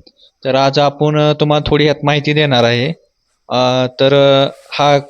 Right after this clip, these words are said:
अ, सोलर शेती पंप आहे, तर हा एव्हीए कंपनीचा आहे. तर, अ, ह्याचा पंप आणि स्टार्टर हा एव्हीए कंपनीचा येतो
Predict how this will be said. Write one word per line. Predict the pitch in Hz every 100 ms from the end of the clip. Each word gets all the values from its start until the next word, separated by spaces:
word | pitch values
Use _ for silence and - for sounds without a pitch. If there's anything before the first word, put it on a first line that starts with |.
| - - 120
अ, | 123
सोलर | 143 139 143
शेती | 147 143
पंप | 147 147 143
आहे, | 139
तर | 135 131
हा | 143
एव्हीए | 135 143 143 147
कंपनीचा | 147 143 139 127 123
आहे. | 123 110 131 - - - _ _ _
तर, | 135 139 143 143 143
अ, | 139
ह्याचा | 147 151
पंप | 151 165 151 139 151 -
आणि | 123 131
स्टार्टर | 131 151 147 131 113 -
हा | 143
एव्हीए | 147 156 156
कंपनीचा | 156 156 143 139 135 127
येतो | 120 123 143